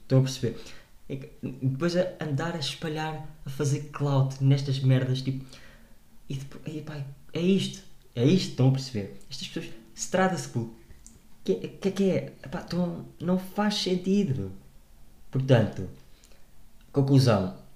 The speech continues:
Para depois falarmos da desvantagem que isto é para as marcas e para as pessoas. É muito bonito termos este tipo de conteúdo livre, mas há limites e, maltinha,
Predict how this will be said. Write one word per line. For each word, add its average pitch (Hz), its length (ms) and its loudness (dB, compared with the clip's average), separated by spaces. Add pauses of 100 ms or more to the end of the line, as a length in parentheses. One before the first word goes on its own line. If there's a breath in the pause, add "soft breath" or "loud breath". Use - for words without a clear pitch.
(600)
Para 117 60 -2
depois 131 240 2
falarmos 110 440 4
da 113 60 2
desvantagem 113 560 4
que - 80 -6
isto - 180 -4
é 101 60 2
para 101 140 0
as 104 100 0
marcas 107 340 0
e 98 60 -6
para 95 140 -6
as 87 80 -8
pessoas. 120 500 -2 (1120 soft breath)
É 101 40 -2
muito 131 240 6
bonito 135 220 10
termos 123 240 6
este 127 160 2
tipo - 180 -2
de - 60 -14
conteúdo 117 380 2
livre, 131 280 4 (720)
mas 110 140 -2
há 120 60 6
limites 139 540 4 (540)
e, 95 340 -2
maltinha, 131 520 2